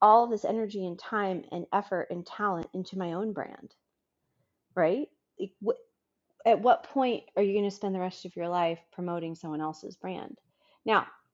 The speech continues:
that's not what everyone is called to, and that's certainly not, I'm not saying that in an egotistical way. It's not about me.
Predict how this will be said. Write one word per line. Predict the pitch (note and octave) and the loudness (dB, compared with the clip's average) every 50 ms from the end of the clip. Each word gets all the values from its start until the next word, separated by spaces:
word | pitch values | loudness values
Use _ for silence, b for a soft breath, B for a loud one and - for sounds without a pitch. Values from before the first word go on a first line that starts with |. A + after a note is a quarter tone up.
| _ _ | _ _
that's | - G#3 A3 A3 - | 6 6 6 6 2
not | C4 B3 A3 C#3 - - | 2 2 2 0 -2 2
what | - G3 F3 | 2 2 4
everyone | - - F#3 G3 G#3+ G#3+ G3 G3 F3+ | 6 6 6 6 6 2 2 0 -2
is | D#3+ - | -4 -6
called | - - - A3 A3+ B3 A3+ G#3+ - | -12 0 4 6 6 6 6 2 -4
to, | - D3 - - B3+ - _ _ _ _ _ _ _ _ _ _ | -6 -6 -4 -6 -6 -10 _ _ _ _ _ _ _ _ _ _
and | - F#3+ F#3+ | -2 0 0
that's | F3 - - - | 0 -2 -4 -2
certainly | A#3+ A3+ - G#3 G3+ F#3 | -2 -2 0 0 -2 -4
not, | F3+ F3 E3 E3 D#3 D#3 - - _ _ _ _ _ _ _ _ _ _ _ _ _ _ _ _ _ | -4 -2 -2 0 0 0 -2 -4 _ _ _ _ _ _ _ _ _ _ _ _ _ _ _ _ _
I'm | - G3+ G3+ | -2 0 2
not | G#3 G3 - - | 2 0 -2 -4
saying | - - - G3 F3+ F#3+ G#3+ A3+ A#3 G#3 | -10 -8 -6 -4 -2 -2 -2 -2 -2 -2
that | E3 D#3 D3+ D3+ D3 - - | -2 -2 -2 -2 -4 -4 -6
in | - | -6
an | E3+ D#3+ D#3 - | -6 -6 -4 -6
egotistical | - E3 E3+ D#3 D#3 - D#3+ - - - C3+ - - - - - | -6 -4 -4 -6 -6 -8 -12 -14 -14 -16 -18 -14 -12 -12 -6 -2
way. | D3+ D3+ G#3 G3 - - - - - _ _ _ _ _ _ - | 0 0 0 0 -2 -6 -10 -12 -18 _ _ _ _ _ _ -6
It's | - - G3 - | -2 -2 -2 0
not | G#3 G#3+ G#3 G#3 | 2 2 2 2
about | G3+ F3 E3 - E3+ E3+ E3 D#3+ D#3+ - - - | 2 2 2 4 4 6 6 6 6 4 0 -4
me. | E3 E3 E3+ F3 D3 - - - | -4 -4 -4 -4 -4 -8 -12 -16